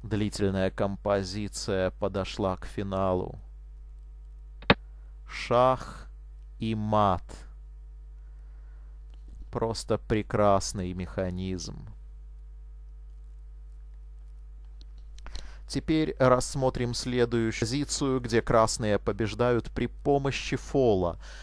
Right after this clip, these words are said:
Как мы видим, левый фланг чёрных полностью скован красной пушкой. Остаётся разобраться на противоположном фланге. Что делают красные?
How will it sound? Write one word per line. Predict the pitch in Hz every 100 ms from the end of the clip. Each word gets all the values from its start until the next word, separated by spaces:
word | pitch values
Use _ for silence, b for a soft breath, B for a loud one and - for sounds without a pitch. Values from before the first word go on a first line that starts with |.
| B -
Как | 143 135
мы | 135 139
видим, | 135 170 165 113 98 95 92 - b b b b b -
левый | 123 127 135 131 123 120
фланг | 127 123 120 113 110 -
чёрных | - 135 117 113 -
полностью | - 139 127 120 104 - 107
скован | - - 131 120 110 104
красной | - 98 98 - 101 104
пушкой. | - 139 120 - 113 98 98 - - - - - - - b b b b - -
Остаётся | - 113 113 117 - 135 131 -
разобраться | 113 107 107 107 104 - -
на | 120 117
противоположном | 123 - 127 123 139 147 156 110 101 95
фланге. | - 110 107 95 87 87 - - - - - - b b b
Что | - - 165
делают | 143 143 127 123
красные? | - 117 95 - 98 87